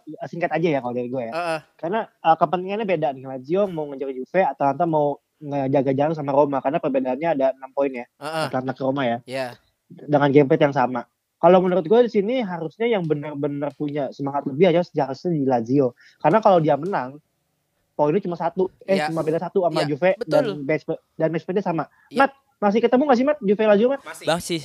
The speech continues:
Speaker 4: satu lagi.
Speaker 1: Nah, itu,
Speaker 3: Dua puluh satu.
Speaker 1: itu, itu, itu harusnya jadi titik poin di mana Lazio harusnya all out di sini.
Speaker 2: Ah.
Speaker 1: Kalau misalnya di, kalau misalnya dia menang dan bisa keep up terus sama Juve, nanti tanggal
Speaker 2: Iya.
Speaker 1: berapa? Tanggal dua puluh satu ya? Tanggal dua puluh satu ya?
Speaker 3: Iya, dua puluh satu.
Speaker 2: Iya, dua puluh satu.
Speaker 1: Bulan depan.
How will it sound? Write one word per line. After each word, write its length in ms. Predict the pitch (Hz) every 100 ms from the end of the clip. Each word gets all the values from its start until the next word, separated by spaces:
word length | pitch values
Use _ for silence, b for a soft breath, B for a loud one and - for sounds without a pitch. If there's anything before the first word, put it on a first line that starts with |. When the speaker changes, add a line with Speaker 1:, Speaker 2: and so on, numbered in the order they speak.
| -
Speaker 4:
satu 220 | - 143 147
lagi. 200 | 143 139
Speaker 1:
Nah, 180 | 220 185
itu, 140 | 185 202
Speaker 3:
Dua 100 | 180
puluh 80 | 123
satu. 100 | 214
Speaker 1:
itu, 120 | 269 220
itu, 160 | 220 254 - _ -
itu 160 | 202
harusnya 340 | 277 254 226 262
jadi 200 | 240 196 196
titik 280 | - 196 190
poin 260 | - 190 196
di 140 | 185
mana 260 | 180 180 226
Lazio 220 | 202 180
harusnya 300 | 233 233 247 -
all 180 | - 196
out 140 | 202
di 80 | -
sini. 220 | 160 147 127 _
Speaker 2:
Ah. 120 | - 160
Speaker 1:
Kalau 140 | 262 269
misalnya 320 | 233 196 185
di, 160 | 170 180 - _ _ _ _
kalau 260 | - 220 226
misalnya 280 | 208 202 190
dia 100 | 180
menang 400 | 180 220 147 160 - _ _ _ _ _ _ _
dan 240 | 175 165 160
bisa 220 | 165 175
keep 180 | - -
up 100 | 180
terus 140 | - 190
sama 180 | 175 160
Juve, 360 | 151 202 202
nanti 220 | 185 180
tanggal 220 | 226 196 180
Speaker 2:
Iya. 60 | 190
Speaker 1:
berapa? 100 | 285
Tanggal 100 | 220
dua 40 |
puluh 120 | 190 226
satu 120 | 233
ya? 140 | 131
Tanggal 140 | 120 147
dua 80 | 143
puluh 120 | 156
satu 100 | 190
ya? 100 | 135
Speaker 3:
Iya, 120 | 139
dua 120 | 123
puluh 120 | 127 131
satu. 80 |
Speaker 2:
Iya, 140 | 139 139
dua 100 | 123
puluh 120 | 120
satu. 200 | 127 127 120 - _ _ _
Speaker 1:
Bulan 260 | 175 170 185
depan. 220 | 196